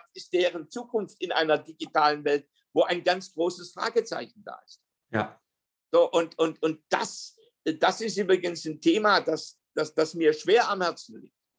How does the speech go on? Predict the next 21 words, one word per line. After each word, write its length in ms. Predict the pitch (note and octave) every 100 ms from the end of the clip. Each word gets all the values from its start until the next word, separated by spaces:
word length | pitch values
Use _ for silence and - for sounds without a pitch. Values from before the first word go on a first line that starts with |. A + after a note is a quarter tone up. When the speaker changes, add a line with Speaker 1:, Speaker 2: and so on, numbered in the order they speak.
| _ _
Speaker 2:
Mhm. 300 | - G#2+ A#2 _ _ _ -
Speaker 1:
Weil, 200 | C#3 -
weil 160 | C3 D3+
dann 220 | D#3 D#3
die 140 | D3+ C3+
ganze 320 | D#3+ E3+ E3
Frage 560 | C#3 D3 E3 D#3 C3
der, 160 | - C3+
der 180 | C#3+ C#3+
Modularisierung 1120 | D3 D#3+ D3+ D3 D3 C#3+ F3 G3 F3 D#3 C3+ _ _ _ _ -
beruflicher 580 | D3+ D#3 F#3+ E3 F3 -
Bildung, 500 | G3+ G#3+ F#3+ C#3+ B2
der 220 | C#3+ C#3+
Teilzeit, 640 | F#3+ G3 G3 F3+ D#3 - _ -
der 300 | - D3+ D3
Teilqualifizierungen, 1400 | D#3 F#3+ G#3+ F3 D#3+ D#3 D#3 C3 - C3+ A2+ A2 G2+ - _ -
der 180 | C#3+ D3
Teilzeitberufsausbildung, 1700 | E3 F#3 G3 - F3+ F3 E3+ E3+ A3+ - F#3 C#3 - C3 A2 - - _ _ _ _ _ _ -
äh, 160 | D3+ -
äh, 140 | - -
all, 200 | C3+ F#3